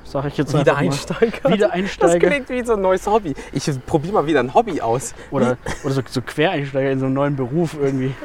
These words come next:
Speaker 2: Haben
Speaker 1: Ah.
Speaker 2: Sie Erfahrung mit X Y Z?
Speaker 1: Ich hab
Speaker 2: Dann
Speaker 1: da
Speaker 2: sind
Speaker 1: früher mal, ich hab da mal früher ein Praktikum gemacht, für mehr hat's bislang nicht gereicht.
Speaker 2: Jesus.
Speaker 1: Ähm, ja, also das ist irgendwie auch eine wilde Welt.
Speaker 2: Ja, das glaub ich dir. Deswegen, aber da quatschen wir noch mal, äh, mit euch eh im Vorfeld und sagen euch dann Bescheid,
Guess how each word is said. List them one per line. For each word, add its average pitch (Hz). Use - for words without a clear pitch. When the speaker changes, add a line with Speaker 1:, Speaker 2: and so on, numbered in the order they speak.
Speaker 2:
Haben 220
Speaker 1:
Ah. 156
Speaker 2:
Sie 151
Erfahrung 208
mit 196
X -
Y 190
Z? 175
Speaker 1:
Ich -
hab 151
Speaker 2:
Dann 185
Speaker 1:
da 175
Speaker 2:
sind 185
Speaker 1:
früher 180
mal, 165
ich -
hab 175
da 175
mal 156
früher 175
ein 139
Praktikum 180
gemacht, 175
für 160
mehr 160
hat's 165
bislang 170
nicht 160
gereicht. 143
Speaker 2:
Jesus. 80
Speaker 1:
Ähm, 135
ja, 123
also 139
das 151
ist 170
irgendwie 151
auch 120
eine 127
wilde 127
Welt. 104
Speaker 2:
Ja, 113
das 120
glaub 95
ich 92
dir. 92
Deswegen, 139
aber 151
da 170
quatschen 202
wir 185
noch 180
mal, 170
äh, 151
mit 139
euch 139
eh 175
im 165
Vorfeld 147
und 120
sagen 127
euch 120
dann 110
Bescheid, 113